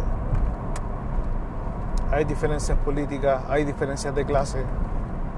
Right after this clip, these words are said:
eh, pero el planeta es uno solo. A propósito de diferencias de clases, hay algo que la verdad es que no, no, me he preguntado, pero no logro entender.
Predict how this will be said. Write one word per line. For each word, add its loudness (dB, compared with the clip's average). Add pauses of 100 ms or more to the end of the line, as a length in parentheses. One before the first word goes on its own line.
(640)
eh, -4 (920)
pero 0
el -2
planeta 0
es 6
uno 0
solo. 2 (1000)
A 4
propósito 2
de 8
diferencias 0
de 2
clases, 0 (1300)
hay 0
algo 4
que 4
la 2
verdad 4
es -4
que -2
no, 2
no, 0 (340)
me 2
he 4
preguntado, 4
pero 2
no 4
logro 4
entender. 0